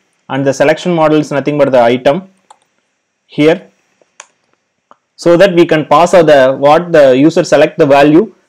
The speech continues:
we can pass it from the left menu to our view controller. Now I am going to implement the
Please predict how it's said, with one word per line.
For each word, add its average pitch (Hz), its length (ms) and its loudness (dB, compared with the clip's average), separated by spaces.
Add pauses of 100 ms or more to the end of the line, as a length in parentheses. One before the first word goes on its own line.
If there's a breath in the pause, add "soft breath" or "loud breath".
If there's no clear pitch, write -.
we 139 100 -4
can 151 160 -4
pass 151 260 -2
it 170 120 -6
from 147 220 -4
the 123 280 2 (380)
left 156 240 0
menu 185 400 0
to 202 300 -2
our 151 200 0
view 151 160 0
controller. 147 560 -2 (1000)
Now 156 340 -4 (120)
I 131 80 -10
am 139 120 -4
going 175 260 0
to 175 400 2 (180)
implement 170 480 -2
the 127 320 0